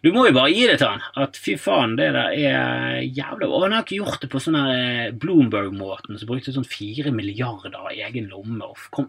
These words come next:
ingen sted hen. Han bare floppet. Eneste han gjorde var at Biden kom seg, eh, fikk et supertirsdag, og så bare knuste han ut Bernie Sanders. At, at de ikke valgte Bernie Sanders nå, altså, <laughs> De skulle gjort det.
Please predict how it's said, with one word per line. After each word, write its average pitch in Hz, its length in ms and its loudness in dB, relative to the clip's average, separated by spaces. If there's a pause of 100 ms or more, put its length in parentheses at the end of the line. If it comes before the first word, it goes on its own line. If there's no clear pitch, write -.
(140)
ingen 160 520 4
sted 107 380 -4
hen. 98 160 -8 (180)
Han 135 220 -2
bare 147 500 4
floppet. 110 460 -8 (540)
Eneste 160 480 4
han 117 80 4
gjorde 117 240 2
var 110 160 4
at 98 80 -8
Biden 101 320 2
kom 101 160 -10
seg, 98 160 -12
eh, - 1800 -12
fikk 123 220 -6
et - 100 -12
supertirsdag, - 1040 -4
og 92 120 -12
så 104 280 -10
bare 104 200 -14
knuste 110 440 -10
han 104 80 -8
ut 107 120 -14
Bernie 104 280 -12
Sanders. 113 380 -8
At, - 140 -4 (320)
at - 80 -4
de 165 80 6
ikke 202 160 2
valgte 165 280 6
Bernie 156 240 6
Sanders 139 440 6
nå, 139 380 8 (140)
altså, - 320 -2 (1160)
<laughs> 269 560 8
De 269 100 2
skulle 254 280 -2
gjort 240 340 -2
det. 208 120 2